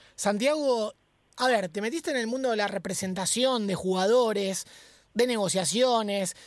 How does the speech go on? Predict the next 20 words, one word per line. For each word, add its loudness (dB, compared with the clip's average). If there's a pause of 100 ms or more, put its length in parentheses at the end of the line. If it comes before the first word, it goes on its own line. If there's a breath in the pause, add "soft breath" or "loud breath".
(140)
me -2
imagino 0
que 0
de 0
millones 0
de 2
especulaciones 0
también. 2 (800 soft breath)
¿Qué 0
te 2
gusta 0
más, -4 (380)
representar 2
a 4
los 4
jugadores 2 (640 soft breath)
o 4
te 0
gustó 2
más 0